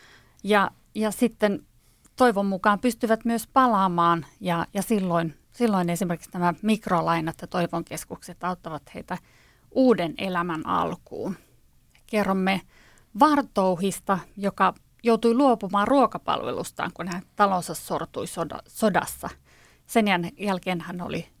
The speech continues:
työttömänä ja riippuvainen ruoka-avusta. Mutta pastori Abdallan tässä toivon keskuksessa, sen avulla hän on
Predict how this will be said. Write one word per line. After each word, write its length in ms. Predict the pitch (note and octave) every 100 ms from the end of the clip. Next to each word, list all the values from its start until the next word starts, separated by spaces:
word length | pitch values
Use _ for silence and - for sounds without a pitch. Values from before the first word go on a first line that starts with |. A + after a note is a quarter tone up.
| -
työttömänä 560 | C#4 B3+ - G#3+ G#3+
ja 200 | G3+ G3 G3 _
riippuvainen 680 | - A3+ A3+ G3+ F#3+ F#3 F#3+
ruoka-avusta. 1300 | G3+ G#3+ G3+ F3+ F3 F3 E3+ - G#3 F3+ F3 - - G#3+ _ _ - - - _ _ -
Mutta 420 | G#3+ G#3+ - G#3+ G#3+
pastori 400 | D4 C#4 A3+ G#3
Abdallan 640 | B3 B3 G3 F#3 F#3 F3+ F3 _ _ _ _
tässä 260 | G#3+ G3+ G3+
toivon 360 | D4 C#4 G3
keskuksessa, 840 | - F#3 - G3 - G3 - - F3+ _ _ _
sen 220 | - B3
avulla 320 | A3 F#3+ F3+
hän 240 | F3 F#3+ F3+
on 180 | F3+